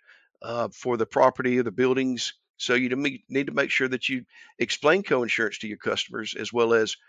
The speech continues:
raise those building values to what it costs to build something back today.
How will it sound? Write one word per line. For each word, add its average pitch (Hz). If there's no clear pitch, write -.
raise 123
those 117
building 131
values 104
to 120
what 123
it -
costs 117
to -
build 123
something 107
back 101
today. 104